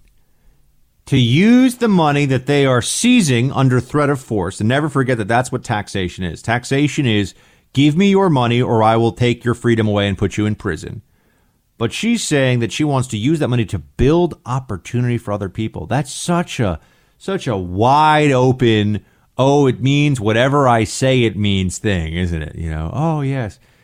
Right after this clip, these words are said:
it means that, you know, we're gonna spend this money on,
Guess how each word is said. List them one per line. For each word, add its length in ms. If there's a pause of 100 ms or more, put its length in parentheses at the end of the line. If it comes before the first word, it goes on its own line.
(140)
it 160
means 420
that, 280 (260)
you 120
know, 80
we're 180
gonna 220
spend 300
this 180
money 340
on, 580